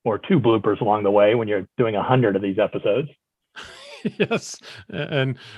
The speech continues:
Speaker 2: all right, let me start with a couple things. One, I think I've heard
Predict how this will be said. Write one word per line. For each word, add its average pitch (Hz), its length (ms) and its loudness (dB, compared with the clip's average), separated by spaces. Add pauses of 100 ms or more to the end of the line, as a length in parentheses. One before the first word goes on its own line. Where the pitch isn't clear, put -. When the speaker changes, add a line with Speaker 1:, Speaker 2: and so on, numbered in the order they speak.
(100)
Speaker 2:
all 127 100 2
right, 131 220 4
let 135 120 -2
me 139 80 2
start 139 240 4
with 123 120 2
a 123 60 0
couple 135 240 2
things. 113 220 -2
One, 117 280 0 (340)
I 127 100 2
think 143 180 4
I've 131 160 4
heard 131 400 4